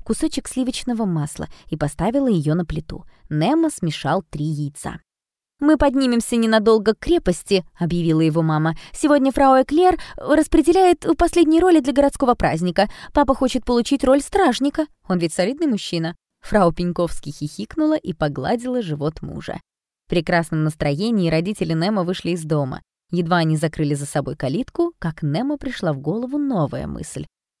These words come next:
«Эй, народ!» воскликнул он, сверкнув карими глазами. «Теперь ведь нам больше не нужно играть с Мари, <laughs> и мы тоже можем пойти на городской праздник.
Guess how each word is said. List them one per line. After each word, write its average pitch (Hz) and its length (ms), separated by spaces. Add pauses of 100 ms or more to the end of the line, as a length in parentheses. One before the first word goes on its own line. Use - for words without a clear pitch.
(260)
«Эй, 240 240
народ!» 208 420 (220)
воскликнул 160 560
он, 220 140
сверкнув 175 420
карими 170 320
глазами. 160 500 (340)
«Теперь 190 240
ведь 175 120
нам 180 160
больше 185 260
не 190 120
нужно 262 280
играть 175 260
с - 40
Мари, 165 360
<laughs> - 60
и 190 280
мы 180 120
тоже 247 300
можем 240 260
пойти 226 240
на 233 80
городской 254 380
праздник. 180 400